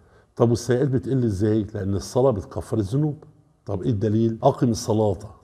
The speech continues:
طرفي النهار وزلفا من الليل، إن الحسنات يذهبن السيئات". إيه سبب نزول الآية دي؟ سبب نزول الآية دي إن راجل أصاب من امرأة قبلة، قبلها، فرايح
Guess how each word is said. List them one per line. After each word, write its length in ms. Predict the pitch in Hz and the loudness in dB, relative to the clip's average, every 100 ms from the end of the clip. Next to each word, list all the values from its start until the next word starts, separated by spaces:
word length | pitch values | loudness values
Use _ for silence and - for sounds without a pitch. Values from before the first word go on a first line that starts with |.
| - | -4
طرفي 340 | 107 95 - 127 123 | -2 -2 -2 0 0
النهار 600 | 110 98 120 147 160 180 175 | 0 -2 0 0 0 -2 -6
وزلفا 540 | 104 101 101 160 143 120 | -2 0 4 4 2 -2
من 260 | 104 101 | -4 -4
الليل، 300 | 92 82 85 80 - _ _ _ _ _ - | -4 -8 -12 -16 -20 _ _ _ _ _ 0
إن 220 | 156 135 | 2 2
الحسنات 760 | 110 - 104 113 110 135 - | 0 -4 -6 -2 0 0 0
يذهبن 480 | 120 98 82 120 104 | -2 -2 -2 -2 -2
السيئات". 580 | 104 - - 107 - - - _ - | -6 -6 -10 -10 -14 -18 -20 _ -2
إيه 80 | 160 | 0
سبب 320 | 156 143 120 | 2 2 2
نزول 220 | 104 117 | 0 0
الآية 280 | 107 101 104 | -2 -2 -2
دي؟ 180 | 98 104 - _ _ - _ - | -2 -8 -12 _ _ -20 _ -6
سبب 300 | - 151 131 | 0 2 2
نزول 280 | 110 135 | 0 0
الآية 260 | 131 123 131 | 0 2 2
دي 280 | 120 160 - 110 | 2 -2 -4 -4
إن 160 | 107 | -2
راجل 420 | 107 127 117 95 87 | 2 2 2 0 -2
أصاب 520 | - 101 131 117 95 92 90 | -8 -4 2 2 2 -2 -2
من 160 | 95 | -2
امرأة 300 | 95 104 135 - 127 - | 0 0 -2 -2 -6 -6
قبلة، 340 | - - - - _ _ _ _ _ _ _ - | -12 -16 -20 -20 _ _ _ _ _ _ _ 0
قبلها، 460 | 104 101 87 - - _ _ _ _ _ _ | 2 2 0 -2 -16 _ _ _ _ _ _
فرايح 580 | - 104 151 160 156 | -2 2 4 2 -2